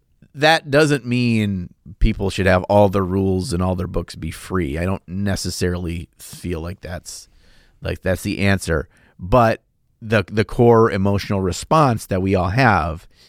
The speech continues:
is gonna be true throughout, is the thing that excites us is buying the cool toys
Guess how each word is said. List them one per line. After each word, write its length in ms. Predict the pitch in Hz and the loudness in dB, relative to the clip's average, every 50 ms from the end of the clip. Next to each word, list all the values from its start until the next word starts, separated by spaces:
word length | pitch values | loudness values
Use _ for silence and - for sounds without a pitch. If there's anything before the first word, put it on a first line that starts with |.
| _ - | _ -8
is 240 | - 104 90 85 - _ - | -4 -2 -2 -4 -4 _ -6
gonna 220 | - 92 85 85 | -4 -2 -2 -2
be 160 | 85 90 85 | -2 -4 -6
true 400 | - - - 101 85 58 50 - - - | -6 -6 -4 -4 -2 -2 -4 -8 -10 -10
throughout, 440 | - - 85 98 104 87 62 - - - | -8 -4 0 0 0 0 -2 -4 -6 -6
is 240 | 85 90 85 - _ - | -6 -6 -6 -8 _ -10
the 80 | - 87 | -10 -8
thing 320 | - - 117 107 104 101 | -6 -2 -2 -2 -2 0
that 160 | 98 92 82 | -2 -2 -4
excites 400 | 76 - - - 90 82 - - | -4 -6 -4 -4 -4 -4 -4 -8
us 160 | 92 90 - | -12 -12 -12
is 160 | - - 82 - | -14 -16 -14 -8
buying 240 | - 87 90 78 | -6 -6 -6 -6
the 80 | 65 - | -6 -8
cool 180 | - - 73 - | -8 -8 -8 -6
toys 560 | - - 123 123 120 113 113 110 104 - | -2 2 4 6 6 6 6 2 2 -2